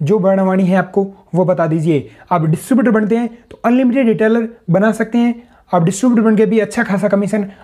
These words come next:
अर्न कर सकते हैं। अपने एरिया के रिटेलर आपके साथ जोड़ दीजिए, वो काम करेंगे तो आपको पौन परसेंट रेगुलर कमीशन आएगा। बहुत ही अच्छा सर्विस और शानदार सपोर्ट रहता है। कोई भी पेंडिंग रिचार्ज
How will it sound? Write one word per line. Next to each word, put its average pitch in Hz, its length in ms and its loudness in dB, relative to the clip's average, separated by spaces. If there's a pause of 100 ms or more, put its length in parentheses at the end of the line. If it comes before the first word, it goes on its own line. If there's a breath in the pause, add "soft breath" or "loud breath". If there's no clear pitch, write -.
(100)
अर्न 196 260 0
कर 196 120 0
सकते 196 260 -4
हैं। 196 80 0
अपने 170 220 0
एरिया 190 180 2
के 214 180 0 (300 loud breath)
रिटेलर 214 420 -2 (320 loud breath)
आपके 214 200 -4
साथ 185 180 0
जोड़ 196 220 2
दीजिए, 214 280 0
वो 185 140 0
काम 220 220 0
करेंगे 226 260 0
तो 202 60 0
आपको 185 160 -2
पौन 196 220 -2
परसेंट 190 280 -2
रेगुलर 190 320 0 (300 loud breath)
कमीशन 196 380 -2
आएगा। 139 420 -2 (560 loud breath)
बहुत 196 200 0
ही 240 80 0
अच्छा - 720 -4
सर्विस 214 420 -2
और 196 120 0
शानदार 214 360 0
सपोर्ट 196 360 -2
रहता 220 180 0
है। 233 200 -4 (280 loud breath)
कोई 208 140 0
भी 240 140 0
पेंडिंग 226 380 0
रिचार्ज 220 380 -2